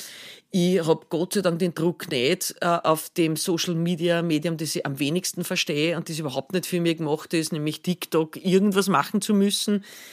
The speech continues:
weil mein Publikum ist dort nicht. Äh, ja, weiß ich nicht. Also mit dem bisschen Facebook und dem bisschen Instagram, äh, und dem bisschen E-Mail-Verteiler,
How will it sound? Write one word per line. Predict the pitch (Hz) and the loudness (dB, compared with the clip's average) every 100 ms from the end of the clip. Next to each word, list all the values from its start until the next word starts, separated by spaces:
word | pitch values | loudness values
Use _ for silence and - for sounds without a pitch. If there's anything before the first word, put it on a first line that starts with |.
| - | -12
weil | 147 165 151 156 | 0 4 4 2
mein | - 170 160 | 0 -4 -2
Publikum | 175 - 165 - 165 | -4 0 0 0 -2
ist | 175 - | -2 0
dort | 196 175 | 0 2
nicht. | 160 180 - - _ - - - - - _ - | 0 0 -2 -12 _ -18 -16 -16 -18 -20 _ -2
Äh, | 170 165 160 - 71 | 2 2 0 -6 -4
ja, | 147 151 | 2 2
weiß | 139 135 | 2 0
ich | 160 | 0
nicht. | 151 135 - | -2 -2 -2
Also | 135 196 - 143 _ _ 107 - - - - | -2 -2 -6 -16 _ _ -20 -18 -18 -18 -6
mit | 190 170 | -4 -2
dem | 185 165 | 0 -2
bisschen | 175 165 196 | -2 -2 -2
Facebook | - 143 151 - 175 - | -2 -2 -2 -2 -4 -2
und | 165 156 | -6 -4
dem | 165 | -6
bisschen | 151 160 - 180 | -4 -4 -2 0
Instagram, | 170 180 - 165 165 147 151 147 - | 0 -2 -2 0 2 2 -2 -4 -6
äh, | 143 143 143 143 127 | -4 0 0 0 -2
und | 165 139 | -4 -4
dem | 175 | -4
bisschen | 147 160 - 170 156 147 - - - - | -4 -6 -2 0 2 2 -2 -8 -10 -14
E-Mail-Verteiler, | - - 175 170 160 - 170 135 120 131 135 139 | -10 -4 0 2 2 2 -2 0 2 4 4 2